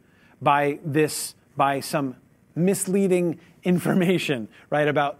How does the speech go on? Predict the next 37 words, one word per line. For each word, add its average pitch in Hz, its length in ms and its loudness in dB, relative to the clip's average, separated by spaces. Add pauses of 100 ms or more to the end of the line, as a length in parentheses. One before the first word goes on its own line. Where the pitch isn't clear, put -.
(120)
where 151 600 0
the 147 200 0
diminishing 139 760 -2
of 127 180 -10
the 135 160 0
elves 123 300 -2
is 123 80 -6
heading 135 420 -6
to, - 320 -16 (300)
right? 127 260 -4 (560)
And 165 180 0
then 170 200 4
guess 180 260 0
what? 196 340 2
Oh, 240 300 4
lo 156 460 4
and 247 100 2
behold, 185 640 2 (220)
a 151 100 -4
solution 190 640 0
to 202 80 0
the 233 100 0
problem 185 540 -2 (180)
is 180 180 -2
handed 160 440 -2
to 135 160 -2
them, 117 160 -8 (420)
right? 151 240 -2 (480)
Gil-galad, 214 540 0
er, 208 100 0
sorry, 190 220 -4
not 180 400 -2
Gil-galad, 127 420 0 (220)
Celebrimbor 240 680 2
somehow 277 540 0
figures 254 480 0
out, 220 300 -4